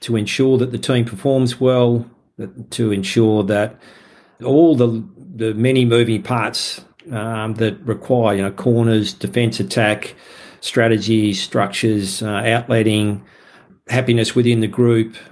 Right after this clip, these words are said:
um, positive energy, uh, conflict management. Um, I guess they're all the things that,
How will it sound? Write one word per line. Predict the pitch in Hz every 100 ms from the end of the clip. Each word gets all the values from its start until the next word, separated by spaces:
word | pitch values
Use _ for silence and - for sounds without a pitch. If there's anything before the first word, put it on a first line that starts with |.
| -
um, | 104 95 95 92 95
positive | 95 127 117 120 107
energy, | 117 110 - 113 110 110 107 120 120
uh, | 98 95 92
conflict | 95 127 120 117 113 113
management. | 113 113 107 113 107 101 - _ _ _ _ _ _
Um, | - 95 98 90 104 -
I | 120
guess | 123 123
they're | 135 139
all | 147 180 127
the | 123
things | 113 110 -
that, | 113 101